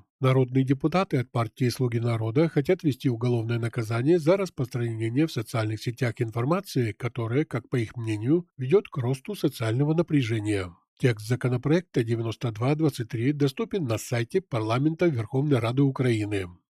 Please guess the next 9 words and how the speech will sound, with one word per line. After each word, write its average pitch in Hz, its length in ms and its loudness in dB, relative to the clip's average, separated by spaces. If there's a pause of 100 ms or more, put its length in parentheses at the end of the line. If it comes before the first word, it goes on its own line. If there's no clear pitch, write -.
(240)
Его 135 360 4
авторы 147 400 2
являются 123 580 0
представители 120 680 -2
партии 117 440 -2
«Слуги 113 280 -2
народа» 110 560 0 (300)
Георгий 156 500 6
Мазурашку, 120 840 0